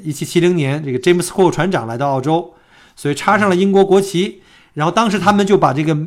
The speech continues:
国家没有沿用原来这个新荷兰的名字，就用了之前的那个西班牙文的，我们叫做这 Australia 啊，就是神秘的南方大陆的意思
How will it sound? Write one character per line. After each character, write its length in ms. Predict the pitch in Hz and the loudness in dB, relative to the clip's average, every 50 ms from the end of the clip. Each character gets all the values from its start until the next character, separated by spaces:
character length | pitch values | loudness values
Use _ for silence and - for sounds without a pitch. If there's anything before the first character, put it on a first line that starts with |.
| - - - _ | -8 -14 -18 _
国 160 | - 143 160 | -2 0 2
家 120 | 170 196 185 | 4 4 4
没 220 | 175 147 151 196 | 4 4 2 2
有 180 | 262 254 180 147 | 4 4 2 2
沿 280 | 135 135 127 135 175 | 2 0 -2 0 0
用 280 | 214 247 220 170 143 135 131 | 0 0 0 -2 -2 -2 -4
原 100 | 131 135 | -4 -4
来 100 | 143 147 | -4 -4
这 120 | 147 156 | -4 -4
个 80 | 135 131 | -6 -6
新 260 | - - 208 214 185 | -6 -4 -4 -4 -2
荷 100 | - 156 | -2 -2
兰 80 | 143 147 | -2 -2
的 80 | 151 | -4
名 220 | 139 120 117 127 135 | -6 -6 -8 -8 -8
字， 220 | 147 123 - _ _ _ _ _ _ _ | -10 -10 -14 _ _ _ _ _ _ _
就 140 | - 175 | -2 -2
用 180 | 180 185 196 175 | 0 0 0 0
了 80 | 156 139 | -2 -2
之 200 | 131 - 208 185 | -2 -2 -4 -4
前 320 | - - - 131 123 143 | -4 -4 -4 -4 -4 -2
的 80 | 165 160 | -2 -2
那 120 | 156 143 | -2 -4
个 220 | 127 135 123 123 | -4 -4 -6 -6
西 140 | 117 - 165 | -6 -6 -4
班 100 | 151 156 | -4 -2
牙 140 | 151 143 147 | -2 -2 -2
文 200 | 131 120 127 135 | -2 -4 -6 -6
的， 80 | - - 139 | -8 -8 -8
我 80 | 131 | -8
们 100 | 120 120 | -8 -6
叫 160 | 127 147 139 123 | -6 -6 -6 -4
做 160 | 139 131 127 | -4 -4 -4
这 140 | 117 127 127 | -4 -4 -6
Australia 560 | - 143 143 143 - - 180 190 196 175 135 | -4 -4 -4 -2 0 2 2 4 4 2 2
啊， 180 | - - 117 | 0 -6 -12
就 140 | 117 - 127 | -10 -8 -8
是 160 | 120 127 123 131 - | -8 -8 -8 -10 -10
神 180 | - - 156 | -6 -4 -4
秘 240 | 180 220 247 247 214 | -2 0 0 0 0
的 80 | 170 147 | -2 -2
南 240 | 127 127 156 175 | -2 -2 -4 -4
方 160 | 175 208 208 208 | -4 -4 -4 -2
大 140 | 214 180 | -2 -2
陆 100 | 180 185 | 0 0
的 80 | 165 151 | -2 -2
意 100 | 139 131 | -2 -4
思 140 | 123 - | -6 -8